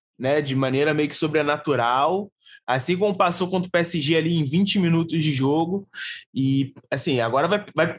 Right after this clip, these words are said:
vai dar um de-, vai pegar um degrau acima, um adversário com uma qualidade muito maior, com outro nível de jogo.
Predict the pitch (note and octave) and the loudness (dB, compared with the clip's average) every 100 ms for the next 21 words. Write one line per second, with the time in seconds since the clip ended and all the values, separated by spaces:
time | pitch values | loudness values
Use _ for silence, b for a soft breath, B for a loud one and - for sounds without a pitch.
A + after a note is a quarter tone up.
0 | - C#3+ D#3 E3+ G3+ G3 F#3 A#2 - _ | -6 -2 0 0 2 2 0 -4 -16 _
1 | - D#3+ - D#3 D3+ F3+ F3 D#3+ D3+ - | -4 -4 -2 -2 0 0 2 2 2 2
2 | - G3 G#3+ C#3 C#3+ D3+ D3+ - D3+ F3+ | 2 2 0 0 0 -2 0 2 2 0
3 | F#3+ F3+ F3 F3 E3 F3 F3 D#3+ F#3 A3 | 0 0 0 0 0 0 0 0 0 -2
4 | G3+ D3 C#3+ - F3 D#3 G3 A3 D4 A3+ | 0 2 2 0 0 2 0 0 -2 0
5 | A3+ A3 A3+ E3 D3 A2+ | 0 -2 0 2 0 -4